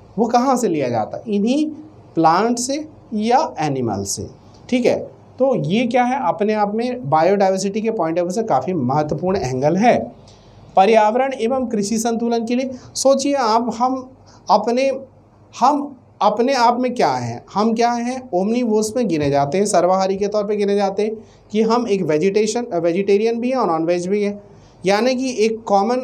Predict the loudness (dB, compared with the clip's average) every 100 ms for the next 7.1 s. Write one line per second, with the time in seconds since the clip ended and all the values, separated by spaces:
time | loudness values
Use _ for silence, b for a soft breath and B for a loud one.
0 | -2 0 0 0 -2 -4 -4 -2 -2 -2
1 | 0 -2 -2 -4 0 0 2 0 -2 0
2 | 0 2 4 2 0 B B B -20 -4
3 | -2 2 4 4 2 -2 -6 -2 0 0
4 | -4 -10 -16 -6 0 2 2 0 -2 0
5 | -2 0 -2 0 -2 0 0 2 0 0
6 | -2 -4 -6 -6 -2 0 2 0 -2 -6